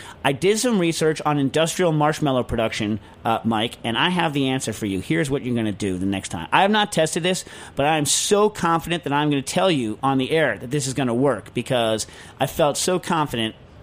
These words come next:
that I, I, I can't, in fact, I might make it sometime soon. Here's what you do. You take the marshmallows, right? And you make sure you follow all the recipe. If, like, another way marshmallows can go bad is if you don't beat them till they're cool, all that, you know, all that nonsense, right? Whatever.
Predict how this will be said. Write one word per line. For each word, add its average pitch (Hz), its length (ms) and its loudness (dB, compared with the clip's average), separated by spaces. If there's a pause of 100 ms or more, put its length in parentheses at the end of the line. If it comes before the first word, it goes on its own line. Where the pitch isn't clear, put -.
that 120 160 2
I, 117 260 0 (320)
I, 143 80 2
I - 40 2
can't, 151 280 -2
in 143 140 -2
fact, 156 300 0 (200)
I 143 140 2
might 131 220 0
make 107 220 -4
it 95 100 -6
sometime 110 340 -4
soon. 92 320 -6
Here's 180 180 0
what 180 140 -4
you 143 60 0
do. 107 240 -4 (1300)
You 143 80 0
take 240 220 2
the 226 60 2
marshmallows, 143 760 0
right? 135 340 0 (200)
And 135 280 0
you 147 160 0
make 185 220 0
sure 214 140 0
you 190 80 0
follow 165 340 4
all 151 140 6
the 139 120 2
recipe. 131 360 0
If, 107 100 -6
like, 120 160 0
another 165 240 2
way 160 180 4
marshmallows 143 440 0
can 139 100 -2
go 131 160 2
bad 123 300 0
is 113 80 -6
if 113 100 -8
you 120 60 -2
don't 123 260 -2
beat 131 200 -4
them 120 180 -2
till 123 180 -2
they're 110 140 -2
cool, 123 480 2
all 120 140 2
that, 120 200 0
you 147 60 0
know, 139 60 0
all 151 160 2
that 123 140 0
nonsense, 113 420 -2
right? 123 140 0
Whatever. 113 360 -2